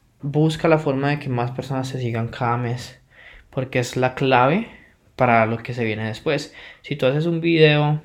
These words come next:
de uno o dos minutos y al final los invitas a que te sigan en Instagram, así las personas no te sigan, vas a tener quienes hayan visto el veinticinco, el setenta y cinco, el noventa, el cien por ciento del video,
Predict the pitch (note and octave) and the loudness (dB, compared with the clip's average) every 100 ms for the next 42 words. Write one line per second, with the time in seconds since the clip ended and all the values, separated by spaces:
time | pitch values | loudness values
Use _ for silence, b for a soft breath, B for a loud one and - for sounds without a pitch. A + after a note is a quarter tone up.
0 | - B2 A#2+ B2 C3 C3 C3 C3+ B2+ B2+ | -6 -2 0 0 -2 -2 -2 -4 -4 -4
1 | B2 A#2 A#2 G#2+ G#2+ A#2 B2+ A#2 A#2+ A#2+ | -2 -4 -4 -6 -6 -6 -6 -6 -6 -6
2 | A#2 A2+ G#2+ A2+ G#2+ A2 A2 G#2+ G#2+ B2 | -6 -8 -8 -6 -4 -4 -4 -6 -8 -6
3 | C3 F#3 F#3+ B B B - D3 F#3 G#3 | -4 -4 -6 B B B -2 0 2 0
4 | G3+ D#3 D3 D#3+ E3+ G#3+ G#3 C3+ B2 B | -2 0 0 0 -2 0 0 0 -4 B
5 | B B _ C3+ C3+ D#3+ D#3+ C#3 - - | B B _ 0 2 2 2 2 0 -4
6 | D#3 D3+ D#3 D#3 C#3+ C#3 C3+ C#3 C#3+ - | -2 0 -2 -2 -4 -4 -2 -4 -4 -2
7 | C#3+ C#3 C3+ C3 C#3+ B2+ B2+ C#3+ D3+ C3 | 2 4 4 0 -4 -6 -4 -2 -2 -4
8 | C#3+ C#3+ B2+ A#2+ B2+ D3+ D3 B2+ B2 A#2+ | -6 -6 -4 -2 2 2 2 2 2 0
9 | C3 C#3+ C3+ C3 C3+ C3+ C#3 C#3+ D3 D3 | -2 -2 -4 -2 -2 -2 -2 0 2 2
10 | C#3+ A#2+ A2+ D3 | 2 0 2 0